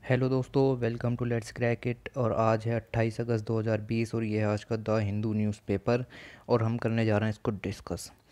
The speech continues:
तो भाई, चैनल को like and सब्सक्राइब कर लेना। Let's Crack It और डिस्कशन स्टार्ट करते हैं, ठीक है, बिना देरी किए। तो फर्स्ट न्यूज़ जो आपके आज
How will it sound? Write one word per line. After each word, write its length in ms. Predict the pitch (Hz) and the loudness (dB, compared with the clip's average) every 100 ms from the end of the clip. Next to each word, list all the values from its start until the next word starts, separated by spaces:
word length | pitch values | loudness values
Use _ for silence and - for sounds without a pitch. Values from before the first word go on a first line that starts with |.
| - - - - | -20 -20 -10 -2
तो 160 | 127 120 | -2 2
भाई, 200 | 110 123 | 0 0
चैनल 360 | - 117 117 | 0 0 0
को 120 | 117 | 0
like 320 | 120 110 110 - | 0 2 0 0
and 120 | 113 | -4
सब्सक्राइब 440 | - - - 117 | -4 -6 -2 -2
कर 120 | - | 0
लेना। 260 | 110 113 123 | -4 -2 -2
Let's 420 | 120 110 110 - | 0 -2 -4 -6
Crack 340 | - 110 107 139 | -2 0 0 -2
It 100 | 127 | -4
और 80 | |
डिस्कशन 500 | 120 110 - 113 123 | -4 -6 -4 -2 0
स्टार्ट 400 | 113 - 104 101 | -2 -2 -2 -2
करते 360 | - 101 - - | -2 -6 -8 -10
हैं, 100 | 101 | -8
ठीक 240 | - 131 | -6 -4
है, 80 | 127 | -4
बिना 320 | 117 120 123 | -2 0 2
देरी 240 | 110 110 110 | 0 -2 -6
किए। 300 | - 92 - _ _ _ _ _ _ _ _ _ _ _ _ - - | -6 -10 -10 _ _ _ _ _ _ _ _ _ _ _ _ -20 -2
तो 80 | 143 | -2
फर्स्ट 440 | - 131 127 - | 0 -2 -2 0
न्यूज़ 340 | 131 123 131 123 | 0 2 0 2
जो 160 | 123 | 4
आपके 300 | 120 - 127 | 4 2 0
आज 260 | 117 117 | 2 0